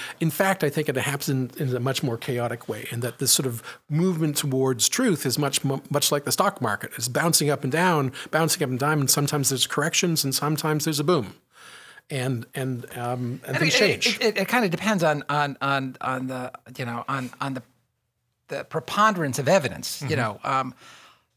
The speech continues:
Speaker 2: I think there are very few people that believe that the theory of relativity is about to be upset. That, you know, that w-, every time we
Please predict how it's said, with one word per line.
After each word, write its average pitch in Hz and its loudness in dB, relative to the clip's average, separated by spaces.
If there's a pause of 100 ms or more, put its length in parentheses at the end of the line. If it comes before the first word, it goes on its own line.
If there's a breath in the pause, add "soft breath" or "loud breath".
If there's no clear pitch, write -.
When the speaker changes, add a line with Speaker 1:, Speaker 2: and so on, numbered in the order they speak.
(120)
Speaker 2:
I 156 2
think 190 -2
there 180 4
are 147 0
very 165 2
few 175 -2
people 165 2
that 135 0
believe 151 2
that 131 0
the 127 -6
theory 147 2
of 123 0
relativity 139 0
is 127 -2
about 127 0
to 147 -2
be 123 -2
upset. 120 0 (160)
That, 120 -6
you 135 -8
know, 117 -4
that 117 -8 (560 loud breath)
w-, - -4
every 170 2
time 175 2
we 147 2